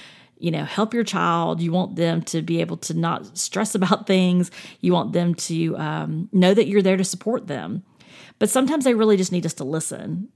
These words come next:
And so if you spend more time listening to what they need and then checking back. So what I think I hear you saying is, "It was a tough day, right?" And, you know, just validating the feelings that they're having,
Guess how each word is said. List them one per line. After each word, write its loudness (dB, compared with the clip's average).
And 0
so 2
if 0
you 2
spend -2
more 0
time 0
listening -2
to -2
what 2
they -2
need -4
and 4
then 2
checking -2
back. -8
So 0
what 2
I 0
think -2
I 0
hear 0
you 0
saying -4
is, -6
"It -4
was 2
a 4
tough -4
day, -4
right?" -2
And, 0
you 6
know, 6
just 2
validating 2
the 2
feelings 2
that -6
they're -6
having, -6